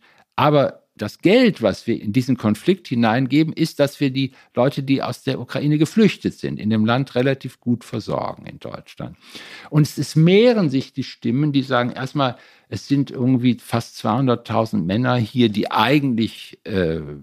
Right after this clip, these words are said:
dort als Patrioten das Land verzei-, ver-, verteidigen sollten. Das sagt die Ukraine selber.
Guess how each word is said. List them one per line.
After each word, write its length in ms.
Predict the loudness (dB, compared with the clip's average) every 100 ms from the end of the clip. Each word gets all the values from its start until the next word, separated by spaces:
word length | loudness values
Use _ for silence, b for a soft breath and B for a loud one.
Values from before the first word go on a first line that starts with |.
| -4
dort 380 | 0 2 0 0
als 200 | -4 -4
Patrioten 760 | -4 -4 0 0 2 0 0
das 180 | -4 -4
Land 260 | -2 -2 -2
verzei-, 540 | -6 -6 -4 -4 -4 -10
ver-, 360 | -12 -8 -8 -6
verteidigen 580 | -4 -2 -2 0 0
sollten. 300 | 0 0 2
Das 160 | 0 0
sagt 300 | 0 -2 -6
die 100 | -10
Ukraine 500 | -8 -6 -6 -4 -6
selber. 580 | -6 -6 -6 -4 -4